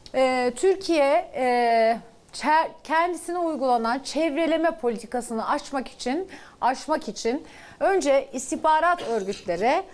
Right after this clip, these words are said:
istihbarat örgütlerinin ana sorunları çözmesinin ardından Dışişleri Bakanları ve ilgili bakanlar, e, imzalama aşamasına geldiğinde de hükümet başkanları düzeyinde, e, görüşmelerle götürüyor bu işi. Dolayısıyla,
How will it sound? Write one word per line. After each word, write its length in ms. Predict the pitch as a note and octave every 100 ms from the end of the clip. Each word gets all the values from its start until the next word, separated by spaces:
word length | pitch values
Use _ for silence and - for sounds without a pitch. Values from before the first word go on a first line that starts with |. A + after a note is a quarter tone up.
| - -
istihbarat 680 | B3+ - C#4 D#4 E4 G#4 G4+
örgütlerinin 580 | C#4+ C4+ - B3+ A#3+
ana 260 | A3 C#4+ E4+
sorunları 500 | F4 D#4+ D4+ C#4 A#3
çözmesinin 560 | C4+ C4+ A#3+ C4 C#4+ B3+
ardından 560 | A3+ A3 G3 F3+ E3+
Dışişleri 520 | C4 F4 - F4+ F4
Bakanları 560 | D#4+ E4 D#4+ D#4 D#4 D4+
ve 120 | B3+
ilgili 360 | F#3+ G#3 A#3 D4+
bakanlar, 540 | D#4+ D#4+ D4+ D#4 F4 F#4+ - - - -
e, 320 | B3+ C4 C4
imzalama 600 | C4 C#4 B3 C4 B3+ D#4 B4
aşamasına 540 | G#4+ F#4 D4+ C4+ B3 A#3+
geldiğinde 640 | C4+ C4+ B3 A#3+ A3 A3
de 120 | D4
hükümet 480 | D#4+ F4 F#4+ G4+ G4+
başkanları 640 | C#4+ A#3 - A3+ G#3+ G#3 A3
düzeyinde, 720 | D4+ D4 B3+ A3 A3 F4 G#4+ - - - -
e, 280 | C4+ C#4 C4+
görüşmelerle 880 | A#3+ E4+ E4+ D#4+ E4+ E4 D#4+ D4+ A#3
götürüyor 560 | A#3 A3 C#4 E4 G4+
bu 160 | D4 C#4
işi. 280 | A3 - F#3
Dolayısıyla, 800 | C#4+ F4 F#4 F#4 A4+ C#4 G#3+